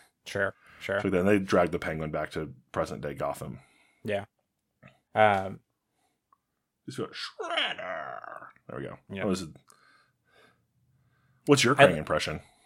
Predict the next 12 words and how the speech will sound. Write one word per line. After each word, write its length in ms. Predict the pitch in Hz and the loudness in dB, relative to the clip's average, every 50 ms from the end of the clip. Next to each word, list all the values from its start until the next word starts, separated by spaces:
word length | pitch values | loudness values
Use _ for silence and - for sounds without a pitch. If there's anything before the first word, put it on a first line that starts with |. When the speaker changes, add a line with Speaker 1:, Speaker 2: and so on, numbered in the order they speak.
| _ _ _ _ _ _ _ _ _ _ _ _ _ _ _ _ _ _ _ _ _ _ _ _ - - _ _ _ _ _ _ _ _ _ _ _ - - - - - | _ _ _ _ _ _ _ _ _ _ _ _ _ _ _ _ _ _ _ _ _ _ _ _ -20 -20 _ _ _ _ _ _ _ _ _ _ _ -20 -20 -20 -18 -12
Speaker 1:
I, 280 | - 92 95 - 104 101 - | -8 -8 -6 -6 -6 -6 -6
I 100 | 104 104 | -6 0
don't 200 | 95 - 98 95 | 2 2 0 0
have 240 | - 98 95 90 - | -2 -4 -6 -6 -6
one. 220 | - 95 101 107 - - - | -8 -8 -8 -10 -12 -10 -10
Speaker 2:
Oh, 720 | - 127 - - - - - - - - - - - - - | -6 -4 -4 -4 -2 -2 -4 -2 -2 -4 -4 -4 -4 -6 -8
Speaker 1:
Um, 40 | - - - - _ _ _ _ - | -10 -14 -20 -20 _ _ _ _ -8
Speaker 2:
coward. 480 | - - 76 73 - - - - - - - _ _ _ _ _ _ | -6 -4 -4 -6 -6 -8 -10 -12 -14 -16 -20 _ _ _ _ _ _
Speaker 1:
Yeah, 220 | 104 98 95 98 107 - _ _ _ _ _ _ _ _ _ _ _ _ | -6 -6 -6 -6 -10 -14 _ _ _ _ _ _ _ _ _ _ _ _
truly. 520 | - - 123 110 98 95 95 95 98 - - _ _ _ _ _ _ | -2 0 2 2 2 0 -2 -2 -4 -6 -10 _ _ _ _ _ _
Um, 500 | - 113 113 110 107 101 101 98 98 95 - - - - - - - - - - - _ _ _ _ _ _ _ _ _ _ _ _ | 6 8 10 10 10 8 6 2 0 -4 -10 -16 -20 -20 -20 -20 -20 -20 -20 -20 -20 _ _ _ _ _ _ _ _ _ _ _ _
yeah, 220 | 175 170 160 139 | 8 10 10 8